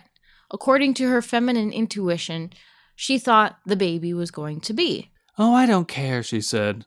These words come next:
Speaker 2: turning lazily in his arms, "so long as it's healthy."
Speaker 1: Okay. As far as it went, she was to get her wish. But it wa-, but it was perhaps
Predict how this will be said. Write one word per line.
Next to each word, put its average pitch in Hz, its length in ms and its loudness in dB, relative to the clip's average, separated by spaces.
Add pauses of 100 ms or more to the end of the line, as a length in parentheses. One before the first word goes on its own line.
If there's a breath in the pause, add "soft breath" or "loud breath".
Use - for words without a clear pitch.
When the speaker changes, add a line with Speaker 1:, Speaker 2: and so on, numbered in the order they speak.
Speaker 2:
turning 110 260 -2
lazily 110 520 0
in 107 60 -4
his 107 140 -4
arms, 110 400 -2
"so - 240 -4
long 147 320 0
as 151 120 -6
it's 160 140 -8
healthy." 110 580 -6 (1160)
Speaker 1:
Okay. 214 600 -8 (800 soft breath)
As 233 220 -2
far 302 240 4
as 330 160 2
it 320 160 -2
went, 214 520 -2 (360)
she - 300 -2
was 208 400 0
to - 220 -6
get 220 200 -2
her 196 140 -6
wish. - 480 -10 (220)
But 208 160 2
it 185 120 -4
wa-, 214 480 2
but 196 300 -2
it - 340 -2 (280 soft breath)
was 202 180 -2
perhaps - 680 -4